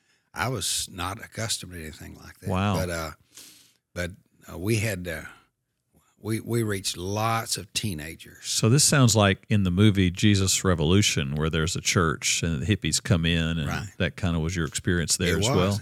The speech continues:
Speaker 1: It was. And, uh, I will say that, uh, we didn't have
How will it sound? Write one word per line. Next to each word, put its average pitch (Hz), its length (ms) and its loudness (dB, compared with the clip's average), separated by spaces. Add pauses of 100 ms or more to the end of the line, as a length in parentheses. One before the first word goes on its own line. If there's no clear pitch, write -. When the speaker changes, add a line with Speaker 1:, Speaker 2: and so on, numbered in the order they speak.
(100)
Speaker 1:
It 95 180 -6
was. 92 360 -4
And, 104 340 -2
uh, 95 200 -2 (360)
I 113 140 2
will 185 280 8
say 135 360 2
that, 113 360 -4
uh, 87 380 -4 (1160)
we 123 180 4
didn't 156 300 2
have 127 360 0